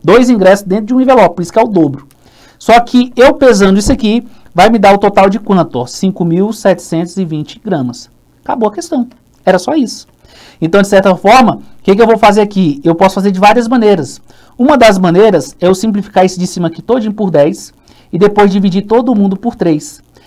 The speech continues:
que vai ficar, vai ficar, ficaria assim, ó. Três dividido por três daria aqui, ó, um E. Três por três ficaria um ingresso. Trezentos e nove dividido por três daria quanto, ó?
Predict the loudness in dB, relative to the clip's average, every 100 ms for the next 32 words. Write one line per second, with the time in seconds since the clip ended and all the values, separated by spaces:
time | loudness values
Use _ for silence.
0 | _ 0 0 2 0 2 0 -2 -2 -8
1 | -2 2 2 0 -4 -4 -6 _ _ _
2 | 0 2 2 0 -2 -4 0 0 4 4
3 | 2 0 -2 -4 -6 _ 0 2 2 0
4 | -4 _ _ _ _ _ _ _ _ _
5 | -10 -2 0 0 -4 0 0 0 0 0
6 | 2 0 -4 _ _ _ _ _ _ _
7 | 0 0 0 -6 -4 0 0 0 -6 -18
8 | _ _ _ _ 0 2 2 0 0 0
9 | -2 -2 0 2 2 2 0 -2 -4 -2
10 | -2